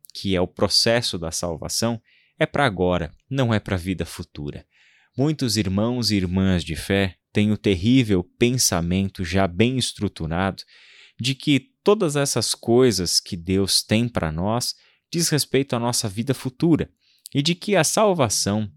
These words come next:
é isso que Deus fez em Cristo por nós, nos perdoou os pecados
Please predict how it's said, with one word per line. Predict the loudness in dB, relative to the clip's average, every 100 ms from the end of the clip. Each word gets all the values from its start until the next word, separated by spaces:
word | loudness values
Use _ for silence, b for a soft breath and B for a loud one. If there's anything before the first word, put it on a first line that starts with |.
| -10
é | -6 -4
isso | -2 -2 -2
que | -2
Deus | 2 4 4 2
fez | 2 2 2
em | 2 -2
Cristo | -2 -2 -2 -6
por | -4 -2
nós, | 0 0 0 -2 -6 b b b
nos | 0 0 0
perdoou | 2 4 4 2 2
os | 2 0
pecados | -4 -4 0 2 2 0 -6